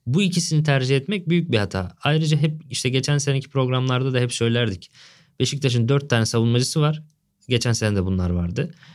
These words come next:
Vida ve Montero reaktif savunmacı. Rakibe göre bekliyorlar ve geri kaçarak savunma yapıyorlar. Geriye doğru pozisyon alıyorlar. Ve geriye kaçtıkları zaman ki Diouf da sırtı dönük onları oldukça iyi oyaladığından dolayı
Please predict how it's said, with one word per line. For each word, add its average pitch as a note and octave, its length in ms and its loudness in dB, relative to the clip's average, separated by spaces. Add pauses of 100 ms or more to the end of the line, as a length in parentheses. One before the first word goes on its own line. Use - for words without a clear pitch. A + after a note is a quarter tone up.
(280)
Vida C#3+ 360 2
ve A#2+ 100 4
Montero D3 800 4 (120)
reaktif D3+ 420 2
savunmacı. G2 760 0
Rakibe C#3 340 2
göre G2 340 2
bekliyorlar D#3 580 0 (100)
ve C#3 60 4
geri C#3+ 260 2
kaçarak A2 420 2
savunma F#2 340 -2
yapıyorlar. A#2+ 420 -2 (120)
Geriye B2+ 360 2
doğru A#2 260 2
pozisyon B2+ 380 0
alıyorlar. F2+ 400 0 (580)
Ve C3+ 200 2
geriye C3 480 2
kaçtıkları D3+ 600 0
zaman C#3 360 0
ki A#2+ 460 -2
Diouf B2 300 0
da A#2 100 4
sırtı A2+ 340 -4
dönük A2+ 220 2
onları A2 480 0
oldukça A2+ 400 0
iyi A2 180 0
oyaladığından A2 720 2
dolayı A#2 360 0